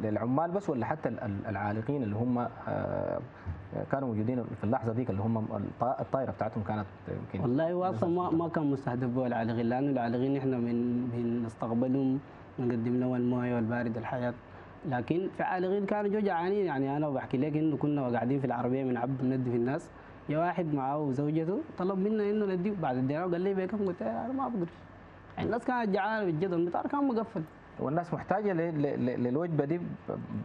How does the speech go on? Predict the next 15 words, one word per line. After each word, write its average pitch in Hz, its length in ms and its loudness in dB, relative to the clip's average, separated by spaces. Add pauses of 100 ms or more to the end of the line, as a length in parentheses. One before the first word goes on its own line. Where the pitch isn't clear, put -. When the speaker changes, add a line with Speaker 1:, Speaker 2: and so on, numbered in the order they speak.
(480)
Speaker 1:
رغم 165 220 2
إنه 175 40 4
Speaker 2:
ببساطة 196 340 2
Speaker 1:
ببساطة 143 500 4
Speaker 2:
يعني 143 140 0
Speaker 1:
طيب. 170 140 2
Speaker 2:
رز. 156 340 0 (300)
Speaker 1:
طيب. - 100 0
Speaker 2:
في - 120 2
آخر 208 260 2
دي، 196 140 2
دي 185 100 6
قدرتنا 170 540 2
نحن 131 140 2
يعني. 127 200 -2